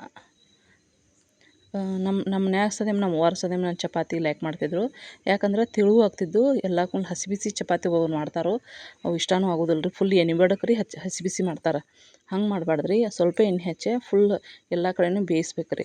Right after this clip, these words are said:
ಹಂಗ ಅವಸರ್ಲೆ ನಾವ, ಆ, ಫುಲ್ ಎಣ್ಣೆ ಗೊಜ್ಜಿ ಹಸಿ ಬಿಸಿ ಬೇಯಿಸಿರ ಅವು ಏನ ಬಾಡಿ ಏನ್ ಕರೆಕ್ಟ್ ಹ-, ಟೇಸ್ಟ್ ತಿನ್ನಾಕೂ ಟೇಸ್ಟ್ ಅಲ್ರಿ, ಮ-, ಮತ್ತ್ ಹೊಳ್ಳೆ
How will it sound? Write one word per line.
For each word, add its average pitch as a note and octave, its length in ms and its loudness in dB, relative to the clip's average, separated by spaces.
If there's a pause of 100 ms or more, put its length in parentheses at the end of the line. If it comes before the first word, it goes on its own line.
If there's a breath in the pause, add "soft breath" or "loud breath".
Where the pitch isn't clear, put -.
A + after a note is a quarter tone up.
ಹಂಗ F3 200 -4
ಅವಸರ್ಲೆ F#3+ 500 0
ನಾವ, F3+ 260 -2 (520 loud breath)
ಆ, E3+ 220 -2
ಫುಲ್ G3 260 0
ಎಣ್ಣೆ F#3+ 220 4
ಗೊಜ್ಜಿ F3+ 360 0
ಹಸಿ E3+ 280 -8
ಬಿಸಿ F3+ 220 -8
ಬೇಯಿಸಿರ E3+ 360 -4
ಅವು D#3+ 140 0
ಏನ D#3+ 180 -4 (560 loud breath)
ಬಾಡಿ E3+ 260 2
ಏನ್ F3 240 0
ಕರೆಕ್ಟ್ D#3+ 340 -8
ಹ-, C#3+ 500 -4 (300)
ಟೇಸ್ಟ್ F3+ 320 -2
ತಿನ್ನಾಕೂ F3 400 -2
ಟೇಸ್ಟ್ F3 360 -4
ಅಲ್ರಿ, F#3 360 0 (380 loud breath)
ಮ-, E3+ 240 -4
ಮತ್ತ್ E3+ 260 -4
ಹೊಳ್ಳೆ G#3 240 0